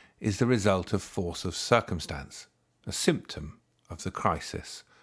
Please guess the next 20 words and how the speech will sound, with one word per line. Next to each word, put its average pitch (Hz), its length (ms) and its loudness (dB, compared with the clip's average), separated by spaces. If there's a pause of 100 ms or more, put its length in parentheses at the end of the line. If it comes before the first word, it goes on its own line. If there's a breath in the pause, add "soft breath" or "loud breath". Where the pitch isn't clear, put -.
(160 soft breath)
an 101 140 0
unintended 110 720 2
consequence. - 880 -6 (180 loud breath)
And 101 100 2
if 90 80 -2
we 98 80 6
want 98 200 0
the - 80 -6
future 90 500 -2
to 87 140 -8
be 92 140 2
rosy, 98 680 2 (300 loud breath)
we're 98 100 4
going 104 200 6
to 90 60 -2
need 95 240 4
more 98 480 4 (300)
than 104 160 4
happy 95 440 0
accidents. - 760 -12